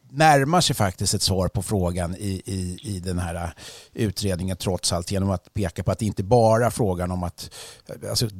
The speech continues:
kriminella gäng, eh, att de, så att säga, inom citationstecken har tillåtits att växa fram, som utgör då en, en kriminologiskt sett riskfaktor för ökat dödligt våld, utan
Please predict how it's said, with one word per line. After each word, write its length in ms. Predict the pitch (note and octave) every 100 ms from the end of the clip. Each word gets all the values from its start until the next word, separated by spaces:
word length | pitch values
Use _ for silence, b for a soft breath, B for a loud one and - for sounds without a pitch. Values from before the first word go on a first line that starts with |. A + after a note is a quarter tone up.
| - _ -
kriminella 600 | - G#2 G2+ G2+ G2 G2+
gäng, 520 | G#2+ A#2+ A2+ G#2 - B - - - -
eh, 420 | G#2+ - A#2+ A2+ G#2+
att 80 | G2
de, 140 | F2+
så 100 | F2
att 40 |
säga, 220 | F#2 E2+ F#2
inom 240 | G#2 E2+
citationstecken 640 | - F#2 F2 F#2 F#2 F2+
har 80 | F2+
tillåtits 720 | - G2 E2+ F#2 F#2 - -
att 180 | F#2 - - - A2+ -
växa 380 | G#2 G2+ - G2+
fram, 300 | D3 C#3+ A2
som 140 | A#2
utgör 340 | G2 - F#2+
då 120 | F#2 F2+
en, 140 | E2 B B B B
en 420 | G2 F2 F2 C3+ - -
kriminologiskt 540 | A2+ G2 G2 F3+ G3 -
sett 200 | F2+ G2+
riskfaktor 640 | G2+ - - F2 - F2+
för 420 | - F#2 E2+ F2 -
ökat 720 | G2+ E2 - E2 _ - - - F2+ -
dödligt 480 | G#2 G2+ F2 F#2+ A#2+
våld, 300 | G3 G#2 F#2+
utan 320 | F#2 F#2+ F2+